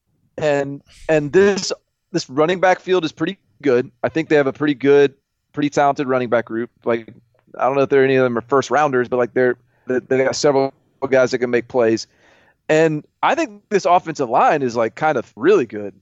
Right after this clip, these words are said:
Like, they've done such a good job on the offensive lines. One of the, I think, more under,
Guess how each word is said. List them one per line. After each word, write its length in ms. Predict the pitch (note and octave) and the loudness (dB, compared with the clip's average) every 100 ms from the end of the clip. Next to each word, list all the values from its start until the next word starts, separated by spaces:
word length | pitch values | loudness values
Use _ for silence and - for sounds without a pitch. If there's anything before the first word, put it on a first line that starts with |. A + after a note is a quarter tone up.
| _ | _
Like, 160 | B2+ B2+ | -10 0
they've 160 | E3 F#3 | 0 2
done 160 | D#3 | 0
such 260 | - F#3+ - | 0 -2 -2
a 60 | C3+ | -2
good 180 | B2+ | -4
job 400 | G#2 A#2 A2 - - _ - | -2 0 0 0 -6 _ -6
on 120 | A#2+ | -2
the 120 | A#2+ | 0
offensive 300 | A#2 A2+ A2 | 0 -2 -4
lines. 420 | A2 G#2+ G#2 - | -2 -2 -4 -8
One 220 | C3+ E3 A3 | -2 0 0
of 120 | C#3 | 2
the, 180 | C3 B2 _ _ _ _ - | 0 0 _ _ _ _ -2
I 100 | B2 | -2
think, 200 | C#3 B2+ | -2 -2
more 340 | C3 C3 A#2+ _ _ _ - _ _ _ _ | 0 2 0 _ _ _ -20 _ _ _ _
under, 320 | D#3 D#3+ D3 | -2 0 -2